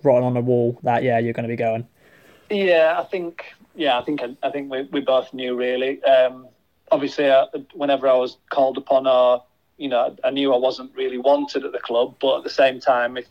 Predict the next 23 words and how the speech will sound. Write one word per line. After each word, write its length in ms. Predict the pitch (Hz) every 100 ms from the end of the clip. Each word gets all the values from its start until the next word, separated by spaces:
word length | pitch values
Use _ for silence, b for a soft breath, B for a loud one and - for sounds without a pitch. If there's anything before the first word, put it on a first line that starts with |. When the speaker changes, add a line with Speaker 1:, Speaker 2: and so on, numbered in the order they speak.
| _
Speaker 2:
if 160 | 147 139
I 40 |
was 140 | 127 123
needed 400 | 131 131 127 123
for 120 | 127
any 120 | 123
specific 540 | 117 - - - 139 -
games 320 | 123 123 117
or 120 | 117
anything, 280 | 120 - 127
I 40 |
made 220 | 123 120
sure 180 | - 120
I 60 | 117
was 120 | 113
ready 260 | 120 117 120
and, 220 | 120 117 _ 127
and 80 |
obviously 320 | 120 - - 117
did, 240 | 123 120 - B B B B B -
um, 480 | 127 127 123 127 - _ 233 165
did 200 | 143
the, 120 | -